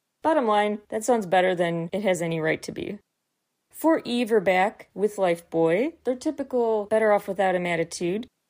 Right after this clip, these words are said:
After hearing the song, I honestly think they just say Life Boy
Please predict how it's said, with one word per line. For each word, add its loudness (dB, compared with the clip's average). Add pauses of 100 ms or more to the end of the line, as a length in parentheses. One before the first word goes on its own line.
(100)
After 0
hearing 0
the -2
song, -4
I -4
honestly -6
think -8
they -2
just -2
say 0
Life 0
Boy 2